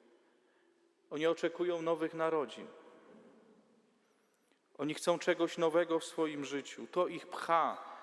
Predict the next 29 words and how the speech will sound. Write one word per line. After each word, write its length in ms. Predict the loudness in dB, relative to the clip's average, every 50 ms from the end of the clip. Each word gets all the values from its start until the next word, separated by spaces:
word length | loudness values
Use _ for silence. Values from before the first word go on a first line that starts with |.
| -16 -6
żeby 280 | -2 -2 0 2 0 0
wyjść 520 | 0 0 -2 -2 -2 -4 -8 -10 -8 -8
z 140 | -8 -8 2
domu 440 | 4 4 4 4 0 -2 -4 -6 -6 -8 -10
i 60 | -10
zrobić 540 | -6 -2 0 0 0 0 -2 -8 -10 -10 -12
coś, 480 | -8 -2 0 0 0 0 -4 -6 -12 -14 -16 -18 -20 -20 -20 -16
co 140 | -2 0 0
zmieni 540 | 0 2 0 2 2 2 0 0 -2 -4 -4
ich 120 | -6 -6
życie. 520 | -2 0 0 0 0 -4 -8 -8 -8 -8 -10 -14 -20 -20 -20 -20 -20 _ -20 _ _ _ _ -20 _ _ _ _ _ _ _ _ _ _ _ _ _ _ _ _ _ _ _
Oni 220 | 0 2 2 2
chcą 320 | -2 2 2 2 2 4 4
wejść 320 | 4 4 4 0 -4 0
do 120 | 2 0
tej 240 | 2 2 0 0 0
wody, 480 | 0 0 0 0 -2 -2 -4 -4 -4 -6 -8 -14 -18 -20 -20 -20 -20 -20 -20 _ _ _ _ _ _ _ _ _ _ _ _ _ _ _ _ _ _ _ _ _ _ _ _ _ _ _ 4
bo 100 | 4 6
woda 300 | 8 8 8 8 6 4
z 60 | 6
jednej 280 | 4 4 4 4 0 0
strony 540 | -2 0 0 2 2 2 0 0 0 0 -2 -6
symbolizuje 960 | -6 -2 -2 0 4 4 4 4 2 -2 -4 -4 -4 -2 0 0 0 0 -2 -6 -12 -18 -20 -20 -20 -16 -12
śmierć, 680 | -10 -6 -4 0 2 4 4 4 4 2 -4 -8 -4 -2
a 80 | -2 0
z 80 | 0
drugiej 280 | -2 -4 -2 -2 -2 -4
strony 380 | -2 -2 -2 -2 0 -2 -4
życie. 480 | -4 -4 -6 -6 -6 -6 -6 -6 -6